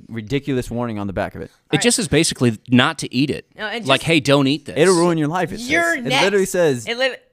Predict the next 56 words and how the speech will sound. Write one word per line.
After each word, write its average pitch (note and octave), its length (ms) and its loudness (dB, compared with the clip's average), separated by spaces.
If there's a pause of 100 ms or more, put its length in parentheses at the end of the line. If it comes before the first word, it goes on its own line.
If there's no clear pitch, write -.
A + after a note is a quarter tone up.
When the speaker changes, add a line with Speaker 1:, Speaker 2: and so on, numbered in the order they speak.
Speaker 3:
hang A3 220 -20
on. A#2+ 60 -8
Speaker 1:
"Ruin D#3 180 2
your C3 100 0
life." A#2 300 0
Speaker 3:
Can A#3+ 120 -12
I, A#3+ 200 -8
can B3 160 -14
I, C4 100 -6
like, A#3+ 340 -10 (440)
close G#3 360 -14
up? G#3+ 240 -12
Just, G3+ 200 -20 (340)
"You're A#3+ 400 -16
next." - 640 -20
Speaker 1:
That's - 180 -6
what, A2 160 -4
that's G2 140 -6
what A#2+ 100 -4
Speaker 3:
This - 20 -8
Speaker 1:
Goldberg G2+ 280 0
Speaker 3:
trip - 140 -6
will - 80 -8
Speaker 1:
says. - 80 -12
Speaker 3:
destroy G3+ 340 -16
you. D3 140 -18 (420)
Now, F#3 200 -14
just, F#3 180 -20 (140)
Speaker 1:
Go C3 120 4
ahead. A#2+ 140 4
Speaker 3:
just - 100 -8
read G2 60 -8
Speaker 2:
Is - 20 -8
that A#2+ 60 -6
what B2+ 100 -8
Speaker 3:
it. A#2 60 -14
Speaker 2:
it - 40 -16
Speaker 3:
Like, G3+ 120 -6
Speaker 2:
says? - 80 -16
Speaker 3:
do C#4 40 -8
a D4 60 -8
Speaker 2:
"You're D4 80 -8
Speaker 3:
dramatic, A#3 340 -6
Speaker 2:
next." - 120 -20 (200)
Speaker 3:
just - 180 -20 (140)
do B3 140 -14
a B3 60 -12
dramatic G#3 400 -10
voice C3 360 -20 (280)
while F3 100 -20
you're D3 80 -20
doing C#3+ 180 -20
this. - 160 -20 (800)
Speaker 2:
Do F#3+ 180 -2
not E3 220 2
eat. F3+ 320 -8